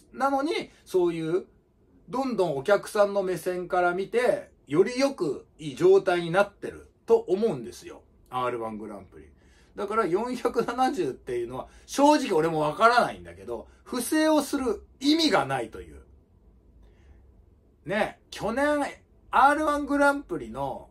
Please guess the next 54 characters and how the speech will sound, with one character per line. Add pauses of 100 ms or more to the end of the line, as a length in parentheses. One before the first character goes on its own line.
(140)
決
勝
の
関
東
の
視
聴
率
知
っ
て
ま
す
か？
六
パ (160)
ー
セ
ン
ト
台
で
す
よ。 (760)
六
パ
ー
セ
ン
ト
台、
年
間
の
特
番
み
た
い
な
も
の
が
六
パ
ー
セ
ン
ト
っ
て
あ
ま